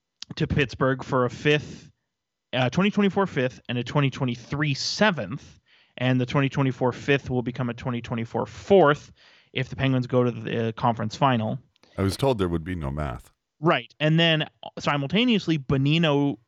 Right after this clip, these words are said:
Speaker 1: was traded by Montreal to Pittsburgh for Tony Sund. So if you just s-,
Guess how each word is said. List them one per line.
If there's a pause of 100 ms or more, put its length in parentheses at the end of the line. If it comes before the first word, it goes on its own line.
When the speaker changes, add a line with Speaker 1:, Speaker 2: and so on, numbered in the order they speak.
(120)
Speaker 1:
was
traded
by
Montreal
to
Pittsburgh
for (380)
Tony
Sund.
So
if
you (920)
just
s-,